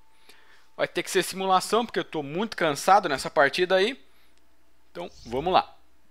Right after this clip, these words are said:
Simular fora de casa. Os caras tão sem o Wellington expulso e sem o Maicon machucado. Vamos lá. Fora de casa. Três a um pros caras. Jadson, Pabon e Pereira. O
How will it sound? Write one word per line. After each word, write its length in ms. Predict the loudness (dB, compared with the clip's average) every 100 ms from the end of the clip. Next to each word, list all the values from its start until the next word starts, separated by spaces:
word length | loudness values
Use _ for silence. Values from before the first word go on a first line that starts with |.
| -20 -18
Simular 280 | -6 2 2
fora 180 | 2 0
de 80 |
casa. 160 | 4 4
Os 60 | 4
caras 180 | -2
tão 120 | 0 -4
sem 220 | -2 0
o 40 |
Wellington 360 | 2 2 0 -4
expulso 420 | -4 -6 -8 -8
e 40 | -8
sem 180 | -6
o 60 | 0
Maicon 440 | 4 4 4 -4 -10 -16 -20 -20 -20 -20 -20 -12
machucado. 600 | -2 -2 2 6 6 4 -8 -20 -20 -20 -20 -20 -20 -20 -20 -20 -20 -20 -20 -20 -20
Vamos 200 | -8 -4
lá. 120 | -4 -6
Fora 280 | -2 -2 -2
de 100 | -2
casa. 720 | 2 2 2 2 2 0 -6 -10 -20 -20 -20 -20 -6
Três 500 | 0 4 4 2 4
a 120 | 6
um 120 | 4 2
pros 200 | -4 0
caras. 400 | 2 2 0 2
Jadson, 500 | 4 4 2 -4 -4
Pabon 680 | 2 4 6 4 2 -4 -12 -20 -20 -20 -16
e 200 | -8 -8 -8 -18 -6
Pereira. 440 | -4 4 6 6 6
O 120 | -4